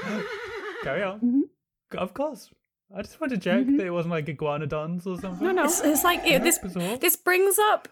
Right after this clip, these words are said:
Speaker 3: the same kind of thorny philosophical questions as Zootopia as to, <laughs> are there intelligent animals and
Speaker 2: Mm-hmm.
Speaker 3: animals which are farmed for the carnivores to eat, or?
Speaker 2: Mm-hmm.
Speaker 1: Yeah, because actually,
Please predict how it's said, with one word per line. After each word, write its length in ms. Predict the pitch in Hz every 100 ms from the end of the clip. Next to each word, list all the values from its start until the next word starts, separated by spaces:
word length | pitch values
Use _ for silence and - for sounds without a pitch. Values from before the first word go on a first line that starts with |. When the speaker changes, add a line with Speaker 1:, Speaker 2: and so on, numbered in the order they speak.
| -
Speaker 3:
the 140 | 320
same 640 | 302 - - 311 320 330 320
kind 340 | 339 330 285
of 220 | 285 254 - - -
thorny 580 | - 285 277 277 269 262
philosophical 720 | 262 240 247 247 - 240 220
questions 520 | 240 220 220 - 208
as 140 | 196 185
Zootopia 840 | 214 185 202 220 - 180 147 - -
as 220 | 196 185 -
to, 520 | 220 190 180 170 - _ _ -
<laughs> 920 | - - - _ _ - - - -
are 160 | 220 214
there 180 | 214 202
intelligent 720 | 214 - 233 240 233 247 240
animals 600 | 226 226 226 226 226 220 -
and 140 | 208
Speaker 2:
Mm-hmm. 80 | -
Speaker 3:
animals 420 | 196 233 208 214
which 240 | 220 - -
are 180 | 226 214
farmed 460 | - 202 226 320
for 140 | - 226
the 100 | 202
carnivores 720 | - 214 302 302 349 330 -
to 180 | 339 -
eat, 300 | 359 539 - -
or? 460 | 233 226 233 262 - _ _ 233
Speaker 2:
Mm-hmm. 340 | 233 233 247 285 _ _ _ -
Speaker 1:
Yeah, 280 | 185 175 147
because 320 | 156 175 170
actually, 420 | 185 160 175